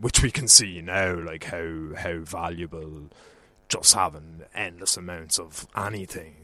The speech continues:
can be absolute shite, but just <laughs> there's lots of it, you can make money off that. Um, so yeah, it's, it's, it's interesting, the idea that qu-, qu-, quantity has a quality all of its own.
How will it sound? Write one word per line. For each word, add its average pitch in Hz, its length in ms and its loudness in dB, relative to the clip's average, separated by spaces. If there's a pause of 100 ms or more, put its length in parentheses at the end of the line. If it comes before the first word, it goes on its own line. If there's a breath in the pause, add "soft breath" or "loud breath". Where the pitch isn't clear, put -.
can - 120 -18
be 80 220 -16 (520)
absolute - 340 -2
shite, 98 460 4
but 85 120 -14
just - 300 -2
<laughs> 156 400 10
there's 160 220 8
lots 139 360 4
of 113 300 8
it, 82 240 -2
you 87 160 -6
can 85 160 -10
make 80 240 -8
money 90 300 -6
off 76 300 -6
that. 78 280 -4 (640 loud breath)
Um, 78 540 -14 (720)
so - 140 -6
yeah, 92 260 -4
it's, 73 160 -10
it's, 85 180 -6
it's 85 120 -6
interesting, 87 540 -6
the 78 80 -12
idea 80 240 -12
that 78 160 -14
qu-, - 120 -14 (140)
qu-, 80 220 -14 (160)
quantity 80 480 -12
has 82 180 -10
a 90 40 -12
quality 82 440 -8
all 80 200 -10
of 69 120 -20
its - 160 -10
own. 85 400 -8